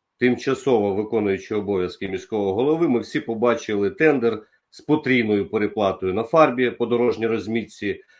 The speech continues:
яка, до речі, вже злізла. Надавали журналістам коментар в кулуарах, що це ви тільки прийшли, що треба було піти на уступки. Прийшли, не було профільного заму, талановитого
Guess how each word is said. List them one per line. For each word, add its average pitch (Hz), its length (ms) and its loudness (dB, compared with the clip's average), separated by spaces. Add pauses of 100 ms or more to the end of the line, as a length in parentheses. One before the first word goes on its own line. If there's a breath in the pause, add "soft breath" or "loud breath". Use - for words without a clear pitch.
(180 soft breath)
яка, 104 280 0
до 107 120 0
речі, 110 300 0
вже 101 200 -2
злізла. 92 680 -2 (760)
Надавали 139 640 6
журналістам 113 760 0
коментар 117 580 0
в 143 100 -14
кулуарах, 139 640 0
що 101 300 -10
це 104 180 -8
ви 92 140 -4
тільки 90 280 -10
прийшли, 127 800 -6 (520)
що - 200 -8
треба 92 320 0
було 87 240 0
піти 87 300 -6
на 85 120 -2
уступки. 110 840 -2 (2000)
Прийшли, 131 680 4 (200)
не 104 180 -2
було 139 260 4
профільного 117 560 0
заму, 127 640 0 (260)
талановитого 110 1000 0